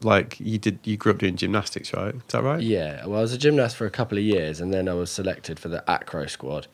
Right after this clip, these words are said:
Speaker 1: Right.
Speaker 2: Which, which is completely different to gymnastics, and,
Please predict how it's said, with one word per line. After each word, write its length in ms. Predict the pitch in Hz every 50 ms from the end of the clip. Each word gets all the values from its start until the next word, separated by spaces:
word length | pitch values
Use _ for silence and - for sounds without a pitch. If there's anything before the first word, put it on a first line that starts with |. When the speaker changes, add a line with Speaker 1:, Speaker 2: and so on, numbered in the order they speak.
| - -
Speaker 1:
Right. 340 | 78 - 101 90 82 80 -
Speaker 2:
Which, 380 | 85 82 76 - - - - - _ _ -
which 220 | - 90 80 - 87
is 80 | 78
completely 360 | - - 82 85 92 71 67
different 300 | 76 82 80 - 78 76 -
to 60 | -
gymnastics, 680 | 80 78 76 80 78 76 - - 76 76 71 - -
and, 260 | 78 78 78 76 71